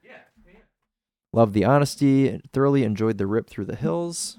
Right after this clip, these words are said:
Speaker 2: I love this car. I think the two forty i is the sweet spot. Yeah, we agree, actually. Uh, the M two forty i is actually one of the best cars I've ever driven. That purple M-,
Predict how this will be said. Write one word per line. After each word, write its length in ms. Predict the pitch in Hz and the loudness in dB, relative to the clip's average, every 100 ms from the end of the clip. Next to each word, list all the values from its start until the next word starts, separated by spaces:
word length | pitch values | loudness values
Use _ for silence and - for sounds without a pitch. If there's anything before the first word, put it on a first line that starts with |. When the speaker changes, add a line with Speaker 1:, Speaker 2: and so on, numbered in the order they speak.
| - | -10
Speaker 2:
I 60 | 107 | -2
love 200 | 127 123 | -2 -2
this 160 | 120 | -8
car. 220 | - 113 | -2 0
I 60 | 110 | 0
think 200 | - 156 | -4 -12
the 60 | - | -12
two 200 | - 127 | -12 -8
forty 340 | - 120 104 | -2 0 2
i 140 | 104 | 0
is 140 | 160 123 | -2 -4
the 80 | 101 | -8
sweet 260 | - 98 | -6 -6
spot. 300 | - 98 107 | -4 -2 0
Yeah, 180 | 113 101 | 0 2
we 140 | 110 | 2
agree, 240 | 123 104 110 | 2 4 2
actually. 420 | 95 - 98 95 _ _ _ _ _ _ _ - | 0 -4 -4 -4 _ _ _ _ _ _ _ -4
Uh, 140 | - | -2
the 100 | - | 0
M 100 | 147 | -2
two 120 | 214 | -2
forty 260 | 220 135 113 | 0 2 6
i 100 | 120 | 4
is 120 | 107 | 4
actually 240 | 110 - 101 | -2 -2 -4
one 320 | 101 110 110 | -2 -2 -2
of 120 | 95 | -4
the 80 | 98 | -8
best 500 | 90 98 - - - _ _ _ - | -4 -6 -6 -12 -20 _ _ _ -4
cars 260 | 104 98 | -2 -2
I've 120 | 95 95 | -4 -6
ever 200 | 92 95 | -8 -8
driven. 320 | 90 82 80 | -8 -8 -8
That 160 | 90 | -10
purple 340 | - 95 95 92 | -8 -8 -6 -8
M-, 180 | 92 | -10